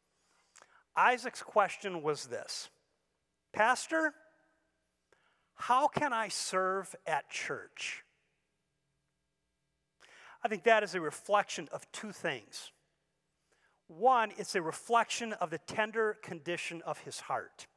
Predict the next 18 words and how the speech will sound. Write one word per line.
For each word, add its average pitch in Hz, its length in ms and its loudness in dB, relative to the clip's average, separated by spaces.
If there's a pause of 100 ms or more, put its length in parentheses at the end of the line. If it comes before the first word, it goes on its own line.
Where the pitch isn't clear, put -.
(800)
He 196 160 -4
is 160 140 0
a 160 60 0
young 185 260 2
guy, 185 360 4
nine 175 360 2
years 170 240 -2
old, 165 280 4
who 147 120 -12
loves 143 380 0
Jesus 127 720 -12 (200)
and 127 120 -14
has 151 160 -2
a 139 80 -10 (180)
tender 185 300 -2
heart 151 380 2 (360)
for - 180 -10
serving. 131 540 -4